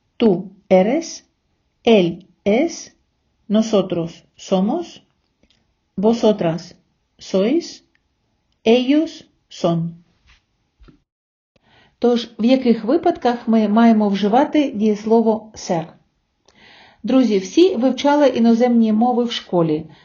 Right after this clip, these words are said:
то маєте пам'ятати, що в європейських мовах існують допоміжні дієслова, які служать часовим та пасивним конструкціям. Отже, дієслово ser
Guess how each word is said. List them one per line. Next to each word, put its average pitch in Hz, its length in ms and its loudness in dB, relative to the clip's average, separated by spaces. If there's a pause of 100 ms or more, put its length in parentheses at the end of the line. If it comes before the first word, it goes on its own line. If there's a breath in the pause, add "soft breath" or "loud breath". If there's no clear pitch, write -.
то 247 180 2
маєте 240 420 2
пам'ятати, 202 680 0
що 226 420 0
в 220 60 -4
європейських 233 720 0
мовах 269 440 0
існують 214 720 -2 (380 soft breath)
допоміжні 233 640 0
дієслова, 226 760 0 (100)
які 214 680 -4
служать 277 720 -2
часовим 240 680 -2
та 240 200 0
пасивним 220 600 -2
конструкціям. 185 920 -6 (1000 soft breath)
Отже, 226 260 2
дієслово 247 540 2
ser 285 360 0